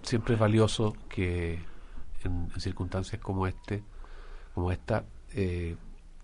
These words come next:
la clase política muestre unidad y muestre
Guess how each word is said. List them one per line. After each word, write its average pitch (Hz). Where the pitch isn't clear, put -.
la 101
clase 98
política 98
muestre 95
unidad 104
y 104
muestre 104